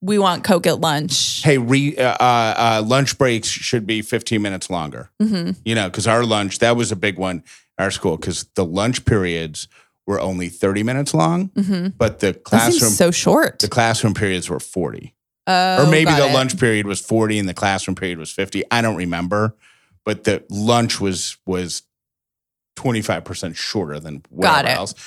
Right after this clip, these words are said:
Speaker 2: So that was a big one. Um, vending machines was a big one. Soda was a big one.
Speaker 1: Mm-hmm.
Speaker 2: And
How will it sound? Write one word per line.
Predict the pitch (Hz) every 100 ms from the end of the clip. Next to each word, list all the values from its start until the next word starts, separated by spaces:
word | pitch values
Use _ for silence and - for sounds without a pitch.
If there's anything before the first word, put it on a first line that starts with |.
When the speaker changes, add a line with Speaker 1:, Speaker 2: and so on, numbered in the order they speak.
| - _
Speaker 2:
So | 98
that | 82 117 120
was | 135 120
a | 117
big | 113 110
one. | 110 110 104 101 - _ _ _ -
Um, | 101 85 82 76 73 95
vending | 90 120 123 135 127
machines | 120 - 110 107 104 107 - - _ _ _ _ -
was | 101
a | 107
big | 107 101
one. | 101 98 95 98 _ _
Soda | - - 127 123 127
was | 110 101
a | 98
big | 87 95
one. | 87 90 87 82 -
Speaker 1:
Mm-hmm. | 196 135 170
Speaker 2:
And | 107 -